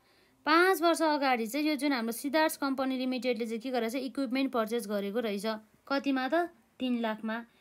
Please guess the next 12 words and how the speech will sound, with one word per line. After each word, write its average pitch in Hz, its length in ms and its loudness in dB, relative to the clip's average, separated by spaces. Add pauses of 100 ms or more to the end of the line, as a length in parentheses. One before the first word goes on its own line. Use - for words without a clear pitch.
(340)
Had 302 320 4
a 302 80 4 (500)
projected 311 540 0
life 294 240 0
of 311 160 -2
ten 330 240 4
years। 302 240 0 (280)
भने 285 240 4 (120)
मतलब 240 400 -4 (260)
projected 370 540 2
life 269 240 2
चाहिँ 285 280 0